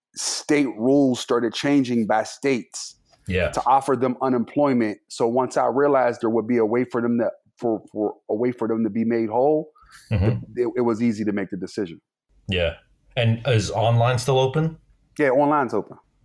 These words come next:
Speaker 2: So your, your distribution center and your shipping is, is still capable of doing that?
Speaker 1: Yeah. Yes. Yes. So, so we got,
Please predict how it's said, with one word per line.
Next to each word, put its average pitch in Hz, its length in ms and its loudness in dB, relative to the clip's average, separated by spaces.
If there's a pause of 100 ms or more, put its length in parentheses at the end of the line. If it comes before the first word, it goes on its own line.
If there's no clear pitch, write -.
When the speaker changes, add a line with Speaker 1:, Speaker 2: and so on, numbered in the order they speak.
(200)
Speaker 2:
So - 120 -2
your, 101 360 2
your 101 160 0
distribution 92 600 0
center 92 260 0
and 90 80 0
your 80 100 0
shipping 78 420 -2
is, 73 200 -4 (140)
is 85 120 -4
still 78 440 -4 (640)
capable 85 420 -2
of 76 100 -2
doing 73 240 0
that? 67 160 -2
Speaker 1:
Yeah. 131 60 0 (280)
Yes. - 440 -2
Yes. - 300 0
So, 101 340 -4
so - 140 -2
we 123 120 2
got, 120 240 2